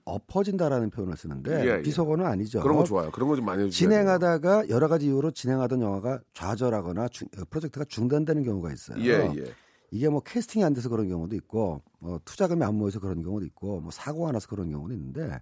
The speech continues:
Speaker 1: 강윤성 감독은 서른한 살부터 영화 감독 준비를 했는데
Speaker 2: 와.
Speaker 1: 마흔일곱 살까지 준비하던 영화가
Speaker 2: 십칠 년을?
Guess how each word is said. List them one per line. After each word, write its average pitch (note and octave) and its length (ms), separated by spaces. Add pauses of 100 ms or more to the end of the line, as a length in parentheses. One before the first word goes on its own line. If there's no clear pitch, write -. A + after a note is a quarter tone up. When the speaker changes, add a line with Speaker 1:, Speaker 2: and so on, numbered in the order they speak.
(640)
Speaker 1:
강윤성 F3+ 460
감독은 F3 500 (380)
서른한 A3 440
살부터 D#3+ 400
영화 B2 160
감독 A#2+ 240
준비를 F#2+ 320
했는데 C#2 520
Speaker 2:
와. F#2+ 720
Speaker 1:
마흔일곱 D3 540
살까지 C#3+ 580
준비하던 A#2+ 420
영화가 G#2 180
Speaker 2:
십칠 G#3 280
년을? F#3 320